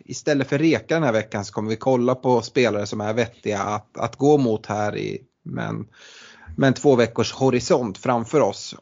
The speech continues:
Eh, och vi kommer även ge en uppdatering i avstängningsläget där det har hänt en del. Vi ska ha en kaptensdiskussion för Game Week femton och, eh, precis som för Game Week fjorton så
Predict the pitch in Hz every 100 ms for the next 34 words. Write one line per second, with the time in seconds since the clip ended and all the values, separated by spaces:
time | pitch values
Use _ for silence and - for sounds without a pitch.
0 | _ 113 107 107 107 101 - 120 117 _
1 | 120 110 117 113 107 107 104 104 101 104
2 | 104 - 110 - 113 110 107 107 - 117
3 | 107 - 113 107 110 107 107 139 131 -
4 | 90 - - 104 - - - - - -
5 | 110 110 95 117 - - - _ _ 156
6 | 180 - 165 143 143 156 135 - 120 -
7 | 160 190 113 110 110 110 - - 123 107
8 | 95 - 143 165 143 120 117 _ _ 120
9 | 113 - 110 123 117 151 147 147 - 147
10 | 131 131 131 131 - 131 110 - 139 135
11 | 127 120 120